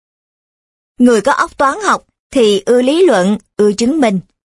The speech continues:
Người có óc thực nghiệm thì trái lại, không tin nơi lý luận mà chỉ dùng thực nghiệm làm nền tảng cho sự hiểu biết của mình.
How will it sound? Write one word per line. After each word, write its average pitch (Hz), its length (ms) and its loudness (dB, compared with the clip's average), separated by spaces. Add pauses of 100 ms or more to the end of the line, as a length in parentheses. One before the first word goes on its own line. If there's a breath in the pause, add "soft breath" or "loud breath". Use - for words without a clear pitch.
(240)
Người 208 200 2
có - 120 -4
óc - 200 -4
thực 226 200 -4
nghiệm 190 280 0
thì 202 160 -4
trái 262 260 -2
lại, 196 300 -2 (240 soft breath)
không 262 220 -2
tin 247 200 2
nơi 247 120 2
lý 302 220 0
luận 202 260 0 (280)
mà 202 300 0
chỉ 254 180 -6
dùng 233 220 -2
thực - 180 -4
nghiệm 196 300 0
làm 190 220 -2
nền 180 180 -2
tảng 196 320 -4
cho 262 120 -4
sự 185 180 -2
hiểu 175 220 -2
biết 269 180 -2
của 269 120 -4
mình. 226 220 2